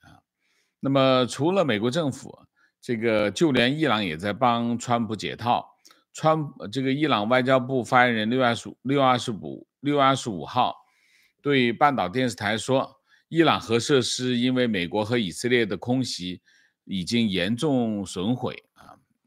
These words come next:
这，这基本上，哎，帮美国解套对他自己有好处啊。如果还在，那可能美国会再炸一次。你说已经，已经炸掉了，那就不用再炸了啊，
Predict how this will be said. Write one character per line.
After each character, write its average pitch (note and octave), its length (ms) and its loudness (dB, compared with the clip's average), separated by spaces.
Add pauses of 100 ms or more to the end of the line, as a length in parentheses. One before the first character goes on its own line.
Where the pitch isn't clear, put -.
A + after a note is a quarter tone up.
(180)
这， F2 400 -14
这 E2+ 40 -12
基 D3 200 -6
本 C#3+ 120 -4
上， G2+ 280 -4 (460)
哎， D#2+ 200 -12 (640)
帮 F#3+ 180 6
美 C3+ 160 4
国 C#3+ 120 0
解 F#2 180 -2
套 C#3+ 240 0
对 C#3+ 240 0
他 C#3+ 180 2
自 D#3 220 -4
己 A2+ 120 -8
有 A2 120 0
好 - 240 -8
处 - 260 -12 (140)
啊。 - 240 -20 (320)
如 F3 180 2
果 D#3 160 4
还 A2+ 300 4
在， F#3 400 4 (140)
那 B2+ 260 0
可 F#2+ 220 -6
能 A#2 100 -4
美 G2 160 -4
国 F#2+ 160 -4
会 A#2 100 0
再 A2+ 220 2
炸 G2 240 0
一 D#2 160 -6
次。 - 320 -12 (500)
你 A2+ 120 -2
说 D#3+ 200 2
已 C3+ 60 2
经， D3 720 -2
已 G#2+ 140 -2
经 B2+ 180 -2
炸 D#3 220 4
掉 B2 260 6
了， B1+ 180 -6
那 A2 120 -6
就 G2+ 160 -6
不 F2 120 -8
用 A2 160 -4
再 G2 200 -4
炸 E2 300 -4
了 G#1 60 -20
啊， - 140 -20